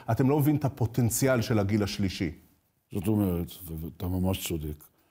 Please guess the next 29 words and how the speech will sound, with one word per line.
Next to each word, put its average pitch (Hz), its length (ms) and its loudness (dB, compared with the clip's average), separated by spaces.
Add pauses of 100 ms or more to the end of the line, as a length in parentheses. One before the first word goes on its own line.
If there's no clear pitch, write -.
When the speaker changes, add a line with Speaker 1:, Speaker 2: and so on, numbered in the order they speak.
(260)
Speaker 2:
אתה 98 160 0
בא 101 140 4
ואתה 127 320 0
שם 78 340 -2 (680)
את - 80 -8
הדברים 107 460 2
שלא 135 480 4
העזו 175 500 6
להגיד, 92 600 2 (460)
שם - 280 2
אותם 120 160 4
על 135 80 2
השולחן 107 340 2
מול 113 220 4
הפרצוף. 170 720 2 (1080)
אמ-, 117 180 0
יש, - 320 0
שמעתי 147 440 2
אנשים 131 440 4
לא 131 160 4
מעטים 123 440 2
באים 123 280 4
ואומרים 117 600 4
לי, 87 120 0
גם 120 320 2
במסגרת 123 440 2
מקצועי 110 520 2
וגם 113 480 2
גילי, 170 460 4